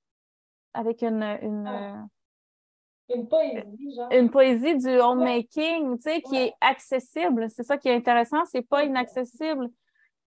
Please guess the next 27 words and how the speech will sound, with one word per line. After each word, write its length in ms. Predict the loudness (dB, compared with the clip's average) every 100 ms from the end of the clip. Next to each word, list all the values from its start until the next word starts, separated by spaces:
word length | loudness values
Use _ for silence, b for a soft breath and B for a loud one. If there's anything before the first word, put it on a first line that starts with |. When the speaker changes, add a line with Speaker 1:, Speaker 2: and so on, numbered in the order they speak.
| _ _ 0
Speaker 1:
Mais 300 | 2 2 4
de 140 | 2
suivre 320 | 2 -2 0
les 120 | 0
saisons, 760 | -2 -2 0 0 0 0 -2 -8
de... 200 | -2 -2 -2 _
sans 420 | -18 -8 -8 -4
faire 220 | 0 0
trop 180 | -2 -8
de 80 | -4
flafla, 460 | -2 -2 2 2 2
là. 180 | 0 -6 -6
L'idée, 300 | -4 2 0 0
c'est 100 | 0
pas 160 | 2
de 100 | 2
se 120 | 0
créer 340 | _ -4 -2 -2
des 120 | -2
besoins. 420 | 0 0 -2 -6 -8 -4
L'idée, 360 | -4 -2 -2 -4
c'est 360 | -4 -4 -6 -6
de 160 | 0
répondre 580 | 2 0 0 0 0 -2
à 80 | -4
nos 160 | -4 -2
besoins. 500 | -2 -2 -6 -16